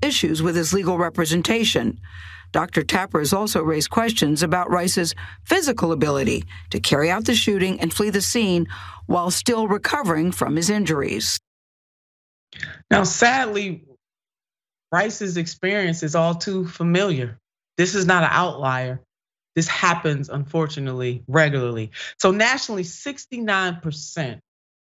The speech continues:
Speaker 2: of D N A exonerations, that's two hundred fifty-two out of three hundred and sixty-seven cases,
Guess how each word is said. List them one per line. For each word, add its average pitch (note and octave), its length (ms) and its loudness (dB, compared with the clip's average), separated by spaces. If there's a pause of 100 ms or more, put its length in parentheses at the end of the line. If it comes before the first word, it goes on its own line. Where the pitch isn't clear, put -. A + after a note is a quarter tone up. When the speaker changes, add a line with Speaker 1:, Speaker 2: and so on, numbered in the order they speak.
(200)
Speaker 2:
of D#3 180 2
D A3 240 2
N G#3 120 0
A E3 300 4
exonerations, D3 840 -2
that's - 200 -2
two A3+ 100 2
hundred F3 260 2
fifty-two E3+ 600 0
out D3 220 4
of C#3+ 200 -2
three G3 200 0
hundred F#3 280 0
and C#3+ 100 0
sixty-seven F#3 1300 0
cases, E3+ 560 0